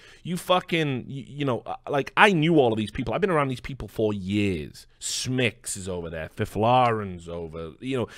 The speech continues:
it was in, like, th-, there's just a list. I'm, I'm missing loads of fucking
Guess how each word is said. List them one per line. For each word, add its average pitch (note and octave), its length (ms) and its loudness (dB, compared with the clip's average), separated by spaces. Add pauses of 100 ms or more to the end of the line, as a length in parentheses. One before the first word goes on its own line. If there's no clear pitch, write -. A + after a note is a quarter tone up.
(140)
it D#3 120 4
was D3 200 4
in, C#3 120 0
like, C3+ 200 2
th-, C#3+ 240 2
there's C#3+ 160 2
just F3 180 -6
a D3 40 2
list. A#2 340 0
I'm, G#2 140 -4
I'm A2+ 200 -4
missing B2+ 300 -4
loads B2 640 4
of G2+ 80 -4
fucking G2 480 -2